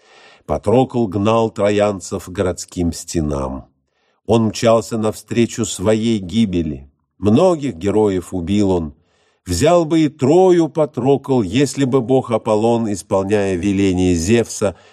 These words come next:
не встал на высокой башне Трои. Три раза поднимался Патрокл на стену и три раза отражал его Аполлон.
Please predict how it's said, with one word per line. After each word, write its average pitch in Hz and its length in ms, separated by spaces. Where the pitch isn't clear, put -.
не 113 180
встал 110 440
на 98 100
высокой 95 560
башне 87 500
Трои. 80 540
Три 117 200
раза 156 460
поднимался 151 680
Патрокл 123 600
на 120 260
стену 113 440
и 127 140
три 123 260
раза 110 400
отражал 104 560
его 87 460
Аполлон. 92 720